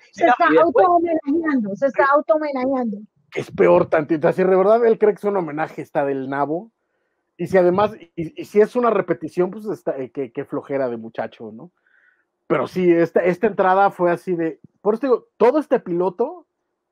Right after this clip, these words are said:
Speaker 3: para mí, fue dificilísimo.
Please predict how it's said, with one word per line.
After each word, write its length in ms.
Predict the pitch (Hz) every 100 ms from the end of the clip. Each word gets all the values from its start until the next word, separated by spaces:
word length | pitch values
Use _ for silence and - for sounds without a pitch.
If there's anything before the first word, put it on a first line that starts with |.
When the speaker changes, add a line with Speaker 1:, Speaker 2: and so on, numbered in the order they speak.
| _ _
Speaker 3:
para 240 | - 151 147
mí, 340 | 180 302 320 _ _
fue 380 | 185 185 190 196
dificilísimo. 960 | - 156 160 151 156 151 - 117 104